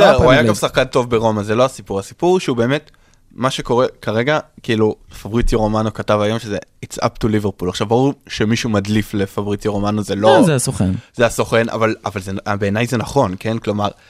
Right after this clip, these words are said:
Speaker 1: ליברפול צריכה להחליט, האם אני עכשיו שוברת את כל המבנה שכר שלי כדי להשאיר אצלי שחקן, או שהיא אומרת, "אוקיי, אנחנו, המועדון יותר גדול מהכל." אני לא חושב שיש מה לצפות מסאלח לשנות את הדרישות שלו, כי באמת,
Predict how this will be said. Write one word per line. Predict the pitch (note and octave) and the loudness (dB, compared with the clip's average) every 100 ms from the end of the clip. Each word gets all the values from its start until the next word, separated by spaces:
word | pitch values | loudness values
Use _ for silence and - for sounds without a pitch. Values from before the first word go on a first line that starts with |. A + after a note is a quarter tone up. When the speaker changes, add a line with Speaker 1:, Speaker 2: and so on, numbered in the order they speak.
| _ - | _ -4
Speaker 1:
ליברפול | B2 D#3 E3 | 0 0 -2
צריכה | - A2+ A#2 | -4 -2 0
להחליט, | B2 C#3+ F#3+ - | 0 0 -2 -2
האם | A#2+ C3 | -2 0
אני | B2+ | 0
עכשיו | A#2+ - C3 G#2+ - _ _ | -2 0 0 0 -8 _ _
שוברת | - A2 B2 A#2+ A#2+ | -2 0 2 0 0
את | G#2+ | -8
כל | - A#2 | -2 2
המבנה | A#2 A2+ G#2+ A2+ | 2 0 -2 -4
שכר | - - A2+ A2 | -4 -4 -2 -2
שלי | - G#2 F2 _ _ _ _ | -4 -6 -6 _ _ _ _
כדי | - G#2+ C#3 C#3 | -6 0 2 4
להשאיר | B2 G#2+ - C3 A2+ | 2 -2 -4 -2 -2
אצלי | - B2+ A#2+ | -2 -4 -4
שחקן, | - A2 - G#2+ G#2+ - _ _ - _ - | -6 -6 -2 -2 -4 -10 _ _ -20 _ 0
או | A2 G#2+ - | 4 4 2
שהיא | - - B2 A2 - - A2+ | -4 -4 0 0 -2 -2 0
אומרת, | A#2 A#2+ - | 2 0 -2
"אוקיי, | - F#3 | -2 -2
אנחנו, | A#2+ G#2+ A#2 A#2 A2 - | -2 -4 -6 -4 -6 -4
המועדון | A#2 A2+ B2+ C#3 | 0 2 2 0
יותר | C3 B2 | -2 -2
גדול | B2 A2 A2+ | 0 2 2
מהכל." | G#2+ G2+ - F2+ G#2 - _ - - _ _ _ | 2 -2 -2 -4 -6 -16 _ -20 -20 _ _ _
אני | A2+ | 0
לא | D3+ | 0
חושב | - E3+ | 0 -2
שיש | D3+ - | -2 0
מה | C3+ | -2
לצפות | C3+ A#2+ B2 A#2+ | 0 -2 -2 -2
מסאלח | A2 D#3 C#3 B2 - - | -2 2 2 2 -2 -12
לשנות | - G2+ G2 G2 | -10 -8 -6 -4
את | |
הדרישות | G2+ G2+ C3 B2+ | -4 -2 -4 -2
שלו, | G2 - | -4 -4
כי | G2 | -4
באמת, | G#2+ B2 | -2 -2